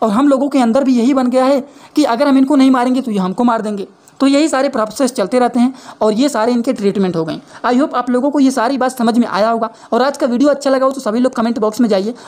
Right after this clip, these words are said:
और अपना बात बताइए कि आज का वीडियो कैसा लगा। समझ में आया तो बहुत ही अच्छी बात है, जाने से पहले वीडियो को एक लाइक ज़रूर कर देना। चैनल पे नए हो चैनल को सब्सक्राइब कर देना। जो लोग हमसे Instagram में पर्सनल जुड़ना चाहते हैं तो supporting of pharmacy जो चैनल का नाम है वो सर्च करके आप हमसे पर्सनल भी जुड़ सकते हैं।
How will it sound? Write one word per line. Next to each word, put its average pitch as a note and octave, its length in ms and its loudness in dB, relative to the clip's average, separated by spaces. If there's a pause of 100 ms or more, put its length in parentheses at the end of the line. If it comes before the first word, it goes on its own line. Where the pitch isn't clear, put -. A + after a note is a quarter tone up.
और A#3+ 80 0
अपना C#4 180 0
बात A#3 260 -2
बताइए B3 260 0
कि B3+ 120 -4
आज A#3 160 -4
का C#4 80 -2
वीडियो A3 260 0
कैसा G3 220 -4
लगा। E3 200 -8 (180)
समझ A3+ 280 0
में B3+ 100 2
आया A3+ 160 0
तो A#3+ 120 -6
बहुत F#3+ 280 -4
ही A#3 60 -2
अच्छी A3+ 180 -4
बात G#3+ 220 -2
है, A#3+ 80 -6 (260)
जाने G#3 240 0
से - 140 -10
पहले A#3+ 160 0
वीडियो G3+ 280 -2
को A#3 100 0
एक A3+ 120 0
लाइक G#3+ 160 0
ज़रूर G3+ 220 -2
कर G#3+ 140 -2
देना। G#3 140 -4 (320)
चैनल B3 260 2
पे C#4 100 0
नए B3 120 2
हो B3+ 100 2
चैनल A3 260 -2
को A3 100 -6
सब्सक्राइब G#3+ 380 -2
कर G#3 140 -4
देना। G3 200 -4 (180)
जो B3+ 120 2
लोग C#4 140 2
हमसे B3 220 2
Instagram A#3+ 380 0
में B3+ 100 0
पर्सनल B3 340 -2
जुड़ना A#3 220 0
चाहते A3 240 -4
हैं A#3 80 -8 (180)
तो C4 80 2
supporting B3+ 460 0
of C4 80 -6
pharmacy A3+ 340 -2
जो F#3+ 180 -2
चैनल A#3 240 0
का A#3 100 -2
नाम A3 180 0
है A#3 80 -2 (220)
वो A#3 100 2
सर्च C#4+ 240 -2
करके A#3+ 220 -4
आप C4 140 -2
हमसे A3 200 -4
पर्सनल A#3+ 320 -4
भी G#3 120 0
जुड़ F#3 160 0
सकते E3+ 240 -8
हैं। G3+ 120 -10